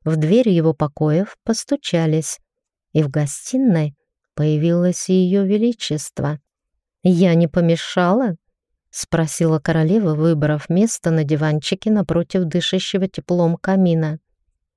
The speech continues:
"Нет", старательно скрывая досаду, ответил сын, присев в кресло. "Рад видеть тебя в добром здравии.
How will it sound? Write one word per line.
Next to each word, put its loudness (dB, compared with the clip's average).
"Нет", 2
старательно 0
скрывая -2
досаду, 0
ответил 0
сын, 0
присев -2
в -20
кресло. -4
"Рад 0
видеть 0
тебя 2
в -2
добром 2
здравии. 0